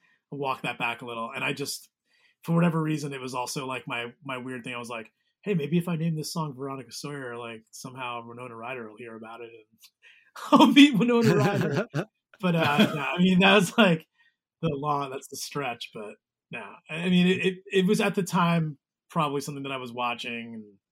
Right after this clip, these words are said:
Speaker 1: uh, you know, and I wrote the song, and instead of just calling it the Friday night, Saturday, Sunday song, I was like, "Let's give it a," you know, we were into the whole, like, "Let's name the song something that's not in the chorus," or, you know,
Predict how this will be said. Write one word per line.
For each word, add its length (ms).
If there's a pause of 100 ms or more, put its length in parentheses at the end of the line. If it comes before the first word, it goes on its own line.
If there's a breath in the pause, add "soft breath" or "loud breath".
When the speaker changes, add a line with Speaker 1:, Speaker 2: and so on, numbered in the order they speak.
(840)
Speaker 1:
uh, 280
you 100
know, 220
and 100
I 240
wrote 200
the 60
song, 520
and 200 (960)
instead 220
of 80
just 160
calling 240
it 100
the 80
Friday 380
night, 260
Saturday, 380
Sunday 340
song, 420
I 40
was 140
like, 260 (560)
"Let's 200
give 200
it 100
a," 240 (300)
you 140
know, 180
we 100
were 120
into 200
the 140
whole, 220
like, 260 (400)
"Let's 220
name 320
the 60
song 460
something 480
that's 220
not 260
in 120
the 80
chorus," 600
or, 240
you 140
know, 340